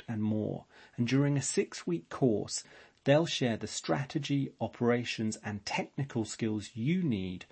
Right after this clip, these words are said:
to go to the next level. Meanwhile, you'll gain a new community of peers to share advice and inspiration and help you find your next gig. Skillful grads have been hired by Stripe, DoorDash, Duolingo,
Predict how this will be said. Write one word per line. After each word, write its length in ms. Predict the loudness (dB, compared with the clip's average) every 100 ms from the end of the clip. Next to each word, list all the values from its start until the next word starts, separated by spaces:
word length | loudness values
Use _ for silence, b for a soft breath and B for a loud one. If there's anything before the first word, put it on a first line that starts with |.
| B -10
to 100 | -4
go 240 | 4 6 4
to 160 | 2
the 100 | 0
next 340 | 0 -2 -4 -2
level. 480 | -2 -4 -8 -10 -12 _ -20 _ _ _ _ _ _ _ _
Meanwhile, 600 | 2 4 8 8 10 8
you'll 160 | 6 4
gain 260 | 6 6 6
a 60 |
new 260 | 6 6 6
community 560 | 2 4 4 4 2
of 140 | 0 -2
peers 500 | 0 2 0 -2 -10 B B B -6
to 100 | 0
share 300 | 4 6 6
advice 540 | 4 6 6 4 0 -2
and 160 | 2 4
inspiration 680 | 2 4 4 4 0 -2
and 140 | -2 0
help 320 | 0 0 2
you 100 | 0
find 320 | 2 2 4
your 120 | 4
next 360 | 2 0 -4 0
gig. 300 | 2 2 -2 B B
Skillful 480 | -4 4 4 6 0
grads 380 | 2 2 0 -2
have 100 | 0
been 140 | 0
hired 360 | 0 0 0 0
by 140 | -2
Stripe, 580 | -2 -2 2 4 2 -6 b b _
DoorDash, 640 | 2 4 4 2 0 -2 -4
Duolingo, 760 | 2 4 4 4 4 2 2